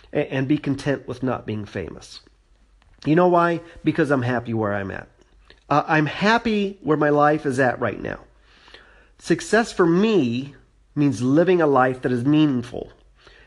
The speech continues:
Uh, success for me means having control over my life.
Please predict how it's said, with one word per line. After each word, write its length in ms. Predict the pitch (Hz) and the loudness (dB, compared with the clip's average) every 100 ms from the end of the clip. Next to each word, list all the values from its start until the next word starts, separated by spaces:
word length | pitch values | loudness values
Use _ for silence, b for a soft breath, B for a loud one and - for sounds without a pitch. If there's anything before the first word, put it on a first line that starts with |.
| b | b
Uh, 140 | 143 | -4
success 420 | - 151 - 208 202 | -2 -6 -2 -2 0
for 140 | 165 | 0
me 400 | 156 190 180 175 | 4 6 6 4
means 260 | 147 139 139 | 0 -2 -2
having 400 | 160 156 160 156 | -2 0 0 -2
control 640 | 135 117 - 208 196 139 | -4 -4 2 4 4 2
over 180 | 101 95 | -2 -4
my 140 | 90 | -4
life. 360 | 98 - - | -6 -10 -16